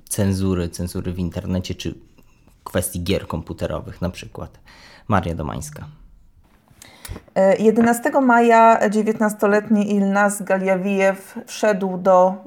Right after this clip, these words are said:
Speaker 2: gimnazjum w Kazaniu, którego był absolwentem, i otworzył ogień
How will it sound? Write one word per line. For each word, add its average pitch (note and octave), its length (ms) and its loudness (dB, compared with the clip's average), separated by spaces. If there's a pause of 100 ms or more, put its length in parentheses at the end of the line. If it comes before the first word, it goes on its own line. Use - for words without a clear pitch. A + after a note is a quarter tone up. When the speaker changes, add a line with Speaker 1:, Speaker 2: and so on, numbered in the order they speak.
Speaker 2:
gimnazjum G3 540 2
w - 100 -16
Kazaniu, F3 540 2
którego E3+ 340 -4
był F3 120 0
absolwentem, E3+ 920 -2 (120)
i G3+ 460 -2
otworzył G3+ 460 0
ogień F#3 600 0